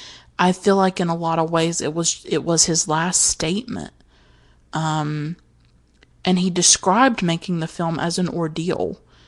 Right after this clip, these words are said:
And I would describe watching it at times as an ordeal. So it,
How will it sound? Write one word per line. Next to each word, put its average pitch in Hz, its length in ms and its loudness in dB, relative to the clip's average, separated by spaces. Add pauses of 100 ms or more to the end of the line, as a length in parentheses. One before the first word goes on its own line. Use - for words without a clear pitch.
(280)
And 165 140 -2
I 190 80 4
would 214 160 4
describe 175 500 0
watching 175 480 -2
it - 260 -12
at 110 180 -4
times 131 360 -4
as 127 180 -2
an 127 80 -4
ordeal. 143 580 -6
So - 380 -6
it, - 240 -10